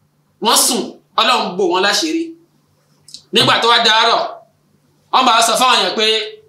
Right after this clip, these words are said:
"O ò tẹ̀ mọ ohun tó ṣẹlẹ̀ lálẹ́ àná. Nígbà tí gbogbo yín wọlé bùṣe, ni mo wá gbé ọmọbìnrin kan, mo wá gbé gbọ́jú fèrèsé.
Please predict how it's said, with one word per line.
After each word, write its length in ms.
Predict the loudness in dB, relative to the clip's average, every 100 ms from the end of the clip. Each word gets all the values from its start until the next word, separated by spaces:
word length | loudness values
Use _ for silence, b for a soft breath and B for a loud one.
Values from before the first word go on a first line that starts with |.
| _ _ _ _ _ _ 0
"O 60 |
ò 120 | 2
tẹ̀ 160 | 2 0
mọ 120 | 0
ohun 100 | 0
tó 80 | 2
ṣẹlẹ̀ 260 | 0 2 0
lálẹ́ 260 | 2 2
àná. 180 | 2 -2 -8 -16 _ _ _ _ _ _ -2
Nígbà 240 | 2 2 2
tí 80 | 0
gbogbo 220 | 0 0
yín 120 | 2
wọlé 180 | 2 2 0
bùṣe, 260 | 0 0 0 -4 -16 _ _ _ _ _
ni 60 | 0
mo 80 | 2
wá 100 | 2
gbé 140 | 2 2
ọmọbìnrin 500 | 2 2 2 0 0
kan, 180 | 0 0 -4 -14 _ _ _ -2
mo 80 | 0
wá 80 | 2
gbé 140 | 2
gbọ́jú 280 | 2 2 2
fèrèsé. 400 | 0 0 2 2